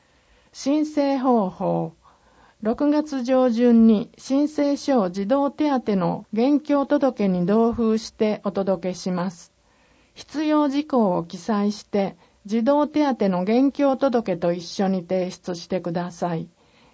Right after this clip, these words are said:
なお、公務員は所属庁から別途案内されます。提出先、子ども家庭課、生活支援課給付金受付窓口、または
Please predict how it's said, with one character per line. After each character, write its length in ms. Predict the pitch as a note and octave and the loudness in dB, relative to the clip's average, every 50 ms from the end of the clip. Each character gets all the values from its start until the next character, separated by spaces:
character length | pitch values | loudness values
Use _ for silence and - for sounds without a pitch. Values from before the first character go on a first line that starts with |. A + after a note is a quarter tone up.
| _ _ | _ _
な 260 | G#3+ A3 G#3+ G3 F3 | 0 0 0 0 -2
お、 120 | E3+ E3+ - _ _ _ _ | -4 -6 -8 _ _ _ _
公 220 | C4+ C#4 D4 D4+ | -2 0 2 2
務 200 | D4 D4+ D4+ D4+ | 2 4 4 4
員 220 | C#4+ A#3+ G3+ F#3 | 4 4 4 2
は 120 | F3+ E3+ E3+ | 0 -2 -2
所 160 | E3+ - G3 | -2 -4 -2
属 320 | G3 B3+ C4 - - C4+ | 0 0 -2 0 -4 -8
庁 320 | A3+ - - G3+ F#3 F3 E3+ | -6 -2 0 2 2 2 0
か 160 | E3+ F3+ E3+ | -2 -4 -2
ら 100 | E3+ E3+ | -2 0
別 240 | E3+ A3 B3 A#3+ - _ _ | 0 0 -2 -2 -6 _ _
途 200 | - E3+ - - | -4 -4 -4 -4
案 260 | - F3 F#3 G3 G3 | -6 -4 -2 0 0
内 240 | G3+ G#3 G3+ F3+ E3+ | 0 0 0 -2 -4
さ 200 | E3+ - F3 E3+ | -4 -4 -4 -2
れ 100 | E3+ E3 | -2 -2
ま 180 | E3 E3+ E3 E3+ | -2 -4 -4 -6
す。 220 | E3+ - - _ _ _ _ _ _ _ _ _ _ _ _ _ _ _ _ _ _ _ _ _ | -8 -14 -20 _ _ _ _ _ _ _ _ _ _ _ _ _ _ _ _ _ _ _ _ _
提 240 | - C4+ D4 D4 C#4+ | 0 2 2 2 0
出 260 | - - - - B3+ | -2 -6 -8 -8 -8
先、 560 | A#3+ - A#3+ A3+ A3+ - - G3 F#3 E3+ - - _ _ _ _ _ _ _ | -4 -4 -4 -4 -4 -8 -10 -10 -10 -10 -12 -16 _ _ _ _ _ _ _
子 140 | _ - A#3 | _ -2 0
ど 120 | A3+ C#4 C#4 | 2 2 2
も 180 | C4+ C4+ C4 | 2 2 0
家 180 | C4 B3 A#3+ A#3 - | 0 -2 -4 -2 0
庭 240 | B3 A3+ A3+ G#3+ G#3 | 0 2 2 0 -2
課、 320 | G#3 - G#3 G3+ F#3+ - - _ _ _ | -4 -6 -6 -6 -6 -8 -12 _ _ _
生 320 | - - C#4 C#4 D4 D4+ | -6 -2 0 0 0 0
活 280 | D4+ C#4+ D4 D4 C4+ B3+ | 0 -2 -2 -2 -6 -10
支 180 | - - C4+ | -6 -2 0
援 260 | C4+ C4 C4 C4 B3+ A#3+ | 2 4 4 4 4 2
課 160 | B3+ B3+ A#3+ | 0 -2 -2
給 300 | A3+ - C#4 C#4 C#4+ C#4 | -2 -2 0 0 0 2
付 220 | C4 C#4 C4+ A#3+ - | 2 0 -2 -2 -2
金 320 | - C4 C4+ C4 B3 A#3+ - | 0 2 4 4 2 2 -2
受 260 | G#3+ G#3 - C4+ C4+ | -4 -2 -2 -2 -4
付 260 | - - A3+ B3+ B3 A#3+ | -4 -4 0 2 4 4
窓 300 | A#3 A3+ A3+ A#3+ A3+ A3 G3+ | 4 4 4 4 4 2 2
口、 440 | F3+ E3+ E3+ - - D#3+ E3 - - _ _ _ _ _ _ _ _ | 2 -2 -4 -6 -10 -10 -10 -10 -14 _ _ _ _ _ _ _ _
ま 160 | G#3+ A3 A3+ | -2 -2 0
た 200 | A3+ C4+ C4 B3+ | 0 0 0 2
は 280 | G#3+ F3 F3 F3 F3 | 2 0 0 -2 -4